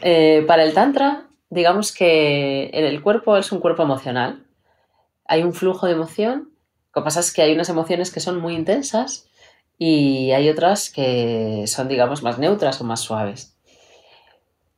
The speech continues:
Pero la visión del tantra es que esa idea que tenemos de querer controlar las emociones para que sean de una manera u otra es absurda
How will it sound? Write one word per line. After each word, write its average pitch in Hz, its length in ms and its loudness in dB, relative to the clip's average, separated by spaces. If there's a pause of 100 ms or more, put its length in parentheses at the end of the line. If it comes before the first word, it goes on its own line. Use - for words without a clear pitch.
(480)
Pero 147 460 4
la 139 120 4
visión 139 280 0
del 220 180 2
tantra 254 640 0
es 180 960 -2
que 143 500 0
esa 208 240 0
idea 202 200 4
que 175 80 -4
tenemos 170 440 0
de 147 140 0
querer 147 240 -2
controlar 156 640 2
las - 240 -4
emociones 147 500 -2
para 123 180 -2
que - 60 -10
sean 139 200 -4
de 151 60 -2
una 147 120 -2
manera 143 300 0
u - 20 2
otra 147 300 -6 (960)
es 143 560 0
absurda 156 640 -2